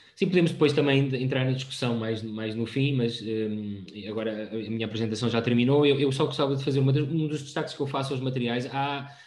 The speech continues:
às vezes, materiais do Open Air, como os guias, que são, às vezes, muito sintéticos. A estrutura até são umas tabs de lado e, e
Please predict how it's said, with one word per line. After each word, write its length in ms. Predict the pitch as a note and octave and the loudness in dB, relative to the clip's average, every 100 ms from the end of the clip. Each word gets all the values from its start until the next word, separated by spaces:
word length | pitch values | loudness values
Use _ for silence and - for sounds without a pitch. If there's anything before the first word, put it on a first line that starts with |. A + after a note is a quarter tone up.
| - | -8
às 80 | B2 | -2
vezes, 180 | C#3 C3+ | 0 0
materiais 320 | C3 C3+ C3 | 0 0 0
do 80 | C3 | 0
Open 240 | C3 B2 | -4 -4
Air, 280 | B2+ B2 - | -4 -6 -10
como 220 | - C3 | -8 -4
os 100 | C3 | -4
guias, 300 | - B2+ C3+ | -4 -2 -2
que 100 | C3+ | -2
são, 240 | - C3 B2+ | -4 -2 -2
às 140 | A#2+ | -4
vezes, 180 | B2+ A#2 | -4 -2
muito 220 | B2+ C3 | -2 -2
sintéticos. 600 | - A#2+ A#2 A2 G#2+ G2+ A2 | -4 -4 -4 -4 -8 -12 -10
A 380 | G#2+ G#2+ A2 | -8 -6 -8
estrutura 480 | G#2+ - A2+ C3 B2 | -10 -8 -4 0 0
até 480 | A#2+ B2 B2 - - | 2 2 0 -2 -14
são 140 | - C3 | -6 -2
umas 200 | B2+ - | -2 -2
tabs 320 | B2+ A#2+ A2 | -2 -2 -4
de 60 | A2 | -4
lado 400 | A2 B2+ B2+ A#2+ | -4 -4 -4 -2
e, 420 | A#2 A#2 A2+ | -2 -4 -6
e 40 | A2 | -8